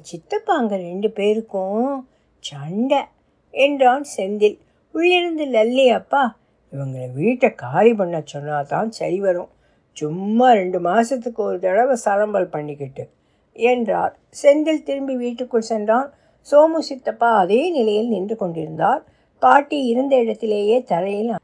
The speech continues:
அமர்ந்து விட்டிருந்தாள். "கோச்சுக்காதடா, பொறுமையா இரு, நான் கேட்டு பார்க்கிறேன்"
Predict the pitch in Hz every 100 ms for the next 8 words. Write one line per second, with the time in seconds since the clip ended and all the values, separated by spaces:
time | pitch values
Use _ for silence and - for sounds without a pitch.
0 | - 214 240 285 294 254 175 - 170 160
1 | 147 147 151 156 _ _ _ _ - 147
2 | 170 208 320 320 285 247 220 190 170 147
3 | _ _ _ - 156 175 175 180 226 233
4 | 185 190 185 _ _ _ _ - - -
5 | 165 156 139 196 214 233 233 - 151 156
6 | 160 151 156